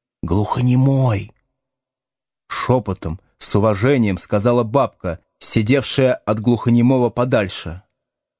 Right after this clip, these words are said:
Девушка напряглась, как будто рядом с ней был не глухонемой, а вовсе покойник. Контролер не знал, что делать. К нему подошел напарник, сгуртовав две кучи козлищ в одну.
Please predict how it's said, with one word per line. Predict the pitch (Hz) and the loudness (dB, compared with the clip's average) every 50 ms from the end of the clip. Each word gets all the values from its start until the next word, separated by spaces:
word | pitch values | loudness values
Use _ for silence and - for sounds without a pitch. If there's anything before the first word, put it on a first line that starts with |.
| _ _ _ _ _ _ _ _ | _ _ _ _ _ _ _ _
Девушка | - 92 95 107 101 98 92 - - - 95 | -4 0 0 2 2 2 0 -2 -2 0 0
напряглась, | 95 92 - 101 98 101 110 123 143 139 - - - _ _ _ _ _ _ _ _ _ | 0 0 0 -2 0 0 2 2 0 0 -4 -8 -14 _ _ _ _ _ _ _ _ _
как | - 98 95 92 95 | -4 -2 -2 -2 -2
будто | 101 120 117 - _ - 107 | -2 -2 -2 -2 _ -2 0
рядом | 104 110 110 104 104 104 98 | 2 2 0 0 0 0 -2
с | - - - | -2 -2 0
ней | 123 117 113 110 | 2 2 2 2
был | 101 98 117 113 110 | 0 0 0 2 2
не | 110 110 104 | 2 2 2
глухонемой, | 107 113 107 - - 107 104 107 110 120 139 151 151 143 131 - _ _ _ _ - | 0 0 -2 0 0 2 2 4 4 4 4 2 2 0 -4 -6 _ _ _ _ -4
а | 90 95 | -2 0
вовсе | 101 143 123 - - - - - | 0 0 -2 -2 -4 -6 -6 -4
покойник. | - 95 98 - - 123 101 90 82 80 78 - _ _ _ _ _ _ _ _ _ _ _ _ _ _ _ _ _ _ _ _ | -2 -4 -2 0 0 0 2 2 0 -2 -4 -8 _ _ _ _ _ _ _ _ _ _ _ _ _ _ _ _ _ _ _ _
Контролер | - 98 95 92 - 92 87 92 107 120 123 117 | -2 -2 -2 0 0 0 0 2 2 2 2 2
не | 120 123 | 2 0
знал, | 120 110 107 104 90 85 - | 2 0 0 0 0 -2 -4
что | - - - 92 87 | -8 -6 -4 -4 -2
делать. | 82 90 82 78 78 78 - - - - _ _ _ _ _ _ _ _ _ _ | 0 0 0 0 -2 -4 -6 -10 -16 -20 _ _ _ _ _ _ _ _ _ _
К | - - 104 | -4 0 2
нему | 107 117 147 185 175 | 2 4 4 2 2
подошел | - 127 127 139 143 135 - 175 170 156 | 2 0 2 2 2 0 0 0 0 2
напарник, | 160 160 156 - 196 165 120 110 95 90 85 - - _ _ _ _ _ _ - | 2 0 0 0 0 0 0 0 -2 -4 -6 -8 -12 _ _ _ _ _ _ -8
сгуртовав | 101 104 107 151 160 - - 185 180 175 139 104 90 - _ _ | -4 0 2 2 2 2 2 0 2 2 2 0 -2 -4 _ _
две | 95 107 104 127 117 104 | -6 -2 2 2 2 0
кучи | - - 131 120 - - 98 | 0 -2 -2 -2 0 -2 -4
козлищ | - - 104 101 101 131 156 185 180 - - - - - | -2 0 -2 0 0 0 0 0 0 -2 -4 -6 -10 -4
в | 98 104 | 0 0
одну. | 117 131 135 143 127 101 87 - | 0 2 2 2 2 0 -2 -6